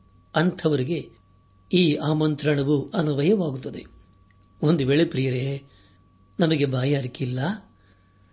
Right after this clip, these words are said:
ನಮಗೆ ಅವಶ್ಯಕತೆ ಇಲ್ಲ ಎಂದು ಹೇಳಿದರೆ, ದೇವರು ಕೊಡುವಂತ ಈ ಆಮಂತ್ರಣವು ನಮಗೆ ಅನ್ವಯವಾಗುವುದಿಲ್ಲ. ಒಂದು ವೇಳೆ ನಮಗೆ ಈ ಲೋಕದಿಂದ ಸಾಕು ಸಾಕಾಗಿರಬಹುದು,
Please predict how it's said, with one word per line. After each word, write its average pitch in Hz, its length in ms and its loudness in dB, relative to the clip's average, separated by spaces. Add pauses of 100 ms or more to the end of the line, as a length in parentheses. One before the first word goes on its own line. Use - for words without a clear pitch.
ನಮಗೆ 208 320 4
ಅವಶ್ಯಕತೆ 156 600 2
ಇಲ್ಲ 160 140 4
ಎಂದು 147 180 0
ಹೇಳಿದರೆ, 131 720 -6 (680)
ದೇವರು 247 320 4
ಕೊಡುವಂತ 160 480 2 (180)
ಈ 147 260 0
ಆಮಂತ್ರಣವು 147 840 -4 (420)
ನಮಗೆ 147 280 0
ಅನ್ವಯವಾಗುವುದಿಲ್ಲ. 196 1160 2 (960)
ಒಂದು 294 280 6
ವೇಳೆ 302 240 8
ನಮಗೆ 170 580 0 (360)
ಈ 156 100 2
ಲೋಕದಿಂದ 151 480 2 (300)
ಸಾಕು 190 380 0
ಸಾಕಾಗಿರಬಹುದು, 170 1120 -4